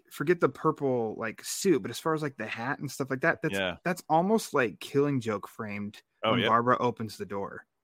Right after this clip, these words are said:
Speaker 2: Oh,
Speaker 1: You
Speaker 2: yeah.
Speaker 1: know, and we know because, I mean, when they did reprints of it, they used Burton's quote right on front and center that this was, like, the fir-, Killing Joke was the first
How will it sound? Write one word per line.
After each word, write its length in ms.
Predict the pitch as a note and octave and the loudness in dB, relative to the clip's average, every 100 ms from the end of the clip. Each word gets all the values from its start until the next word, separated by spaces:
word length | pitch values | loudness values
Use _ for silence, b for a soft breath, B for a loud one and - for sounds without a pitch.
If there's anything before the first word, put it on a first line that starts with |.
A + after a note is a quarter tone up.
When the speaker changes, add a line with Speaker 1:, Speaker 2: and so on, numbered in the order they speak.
| _ | _
Speaker 2:
Oh, 120 | G2 G#2+ | -4 -2
Speaker 1:
You 60 | |
Speaker 2:
yeah. 20 | |
Speaker 1:
know, 240 | B2 B2 B2 | 2 2 2
and 120 | E3 E3 | 6 6
we 100 | E3 | 6
know 240 | D#3+ C#3+ | 6 6
because, 240 | B2+ B2+ | 4 -2
I 40 | B2+ | 0
mean, 260 | C3+ B2+ - | 0 0 -2
when 180 | C#3+ | 0
they 100 | C#3 | 2
did 200 | C3+ C3 A#2+ | 0 -2 -2
reprints 500 | C3 C3 B2 A2+ - | -2 -2 -4 -6 -4
of 200 | A2+ G#2+ | -4 -2
it, 220 | G#2 - b b _ | -4 -8 b b _
they 60 | A#2 | -2
used 440 | A#2 B2 A2+ A2 | 0 0 -2 -4
Burton's 340 | A#2 A2 G#2 - | -2 -2 -4 -8
quote 280 | - A2+ | -4 -4
right 160 | - G#2+ | -2 -4
on 120 | G2+ | -4
front 220 | - G#2 | -8 -10
and 100 | - | -10
center 320 | - A#2 A2 G2+ | -10 -8 -8 -8
that 140 | F#2+ | -6
this 180 | A2+ - | -6 -6
was, 120 | G#2+ | -8
like, 160 | G#2 - | -10 -12
the 80 | |
fir-, 240 | - - - - B2+ - | -12 -10 -10 -12 -20 -6
Killing 220 | D#3+ D#3 | 0 2
Joke 140 | C3 A2+ | 4 2
was 120 | G#2+ | -2
the 100 | G#2+ | -8
first 480 | - A#2+ A2+ - | -2 0 0 -4